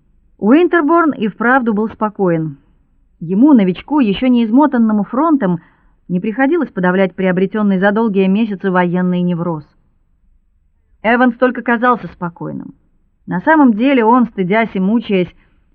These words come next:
силился подавить совершенно бессознательный рефлекс, невольное движение ужаса. Ему казалось, что это его вина, что он трусит, и ему было нестерпимо стыдно,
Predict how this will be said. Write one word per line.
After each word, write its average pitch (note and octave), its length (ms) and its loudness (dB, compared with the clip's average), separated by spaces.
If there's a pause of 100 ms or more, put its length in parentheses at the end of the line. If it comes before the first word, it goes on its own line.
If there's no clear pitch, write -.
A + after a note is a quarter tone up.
силился C4+ 360 0
подавить A#3 380 -4
совершенно D4 500 -2
бессознательный G#3+ 800 -2
рефлекс, E3 380 -6 (320)
невольное G3+ 540 2
движение E3+ 540 -2
ужаса. D#3 520 -10 (680)
Ему E3+ 180 -4
казалось, A3 420 0 (360)
что - 180 -6
это A3+ 160 -2
его B3 300 0
вина, F#3 420 -2 (440)
что - 220 -4
он A3 140 0
трусит, A3+ 520 -2 (580)
и A#3+ 80 0
ему D4+ 220 4
было D4 160 2
нестерпимо C4+ 600 4
стыдно, E3+ 560 -2